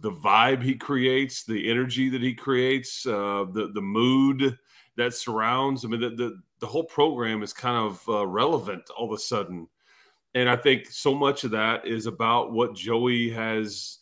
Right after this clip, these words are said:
preached and what his kids have bought into. And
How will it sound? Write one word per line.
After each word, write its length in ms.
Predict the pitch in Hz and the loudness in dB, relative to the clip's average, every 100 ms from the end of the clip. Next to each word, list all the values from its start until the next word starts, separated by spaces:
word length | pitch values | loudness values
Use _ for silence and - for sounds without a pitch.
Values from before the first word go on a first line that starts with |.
| _ _ _ _ | _ _ _ _
preached 600 | - 147 147 160 - - | -4 0 0 -2 -8 -6
and 220 | - 107 | -4 -2
what 240 | 107 113 123 | 0 0 0
his 240 | 123 117 | -2 -2
kids 300 | - 139 117 | 0 0 2
have 160 | 113 95 | -2 -2
bought 220 | 110 110 | 0 2
into. 720 | 117 123 143 135 143 147 151 - | 0 -2 0 0 2 0 -2 -2
And 520 | 107 107 107 107 | -2 0 -2 -2